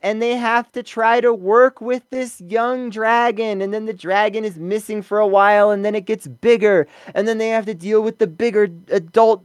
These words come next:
version of the dragon, 'cause dragons turn to adults in, like, four hours or something.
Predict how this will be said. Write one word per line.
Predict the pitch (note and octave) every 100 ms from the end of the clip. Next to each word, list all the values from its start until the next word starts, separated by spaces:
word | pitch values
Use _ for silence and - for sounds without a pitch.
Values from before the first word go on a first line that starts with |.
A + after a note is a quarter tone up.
| -
version | F3+ G#3 G3+ F#3
of | F#3+
the | E3
dragon, | D3+ E3 D#3+ D3
'cause | D#3+
dragons | - E3 E3 D#3+ E3 C#3+ D3 C3+ B2+
turn | F#3 F3 E3+
to | F3
adults | D3 D#3 D3
in, | D3
like, | C#3 -
four | E3 D#3
hours | D3 C3+ C3
or | B2+
something. | C3 A#2 A2+ G2